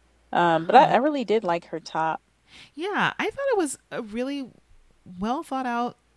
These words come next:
Speaker 2: silhouette. I, even the
Speaker 1: Mm-hmm.
Speaker 2: skirt, like, I just thought I liked the color there. That was my
Speaker 1: Mm-hmm.
Speaker 2: favorite part about it. The way she used the color, I think, was the best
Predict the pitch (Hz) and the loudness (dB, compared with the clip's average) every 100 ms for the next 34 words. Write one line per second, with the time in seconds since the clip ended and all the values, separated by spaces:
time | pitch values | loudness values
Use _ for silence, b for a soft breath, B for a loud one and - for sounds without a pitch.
0 | - - 220 220 247 170 - 208 214 202 | -16 -8 -4 0 2 0 -2 0 2 2
1 | 196 196 196 202 220 247 175 120 175 180 | 0 0 0 0 0 2 0 0 -2 -4
2 | 185 208 208 - 185 196 202 214 - - | -2 0 0 0 -4 -2 -2 -2 -6 -8
3 | 190 - 220 175 135 151 - _ - 160 | -6 -2 -2 -2 -6 -8 -14 _ -8 -6
4 | 143 131 151 175 196 190 185 185 185 190 | -6 -8 0 4 4 4 0 0 -2 0
5 | 180 180 - 185 208 170 147 139 147 160 | -2 -2 -2 -2 -2 -2 -2 -2 -4 -4
6 | 170 170 - 190 170 185 180 - 185 190 | -2 -2 -4 -6 -4 -4 -4 -4 -2 -2
7 | 165 160 151 b b b b b b b | -2 -4 -6 b b b b b b b
8 | b _ - 160 180 - 185 185 180 170 | b _ -6 -4 -4 -4 -6 -4 -4 -2
9 | 165 156 123 - - - | -2 0 0 -2 -10 -12